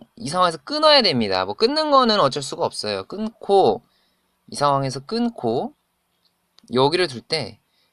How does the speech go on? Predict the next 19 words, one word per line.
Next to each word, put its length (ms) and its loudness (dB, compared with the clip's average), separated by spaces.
이제 140 -8
여기를 580 4
하나 140 2
단수를 420 -6
쳐야죠. 440 -2
그쵸? 340 -12
그러면 220 -8
이제 120 -4
여기를 760 0
둬야 240 -2
되는데 440 -6
그때 180 -12
이제 160 -8
이쪽을 360 0
둡니다. 520 -8
이쪽을 480 -4
하나 140 2
끊어 340 0
잡죠. 720 -4